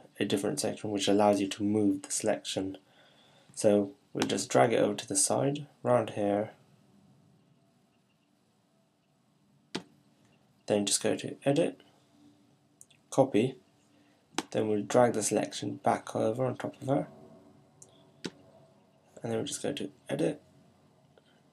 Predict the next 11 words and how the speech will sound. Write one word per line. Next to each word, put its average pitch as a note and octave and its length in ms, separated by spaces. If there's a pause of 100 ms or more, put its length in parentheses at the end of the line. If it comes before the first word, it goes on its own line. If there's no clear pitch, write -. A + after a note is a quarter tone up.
(600)
Paste. - 360 (1000)
As A2+ 80
you A2 80
can A2 60
see, A#2 240
she A2 160
sort B2 220
of G#2 60
disappeared G2+ 500
there. G#2 420
Um, G2+ 360